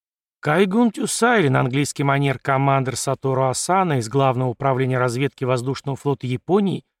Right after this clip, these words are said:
когда-то тоже был таков. Потомок древнего самурайского рода, он с раннего детства стремился стать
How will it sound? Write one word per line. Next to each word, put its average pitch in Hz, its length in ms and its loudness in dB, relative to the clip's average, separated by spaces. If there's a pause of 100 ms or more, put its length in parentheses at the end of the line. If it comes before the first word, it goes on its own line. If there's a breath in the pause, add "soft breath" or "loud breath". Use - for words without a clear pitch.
(240)
когда-то 214 420 0
тоже 123 400 0
был 117 220 -4
таков. 135 460 -4 (760)
Потомок 254 400 2
древнего 208 380 0
самурайского 170 720 -2
рода, 175 260 2
он 135 80 -2
с - 140 -8
раннего 160 340 0
детства 151 360 -6
стремился 156 500 -4
стать 160 260 -6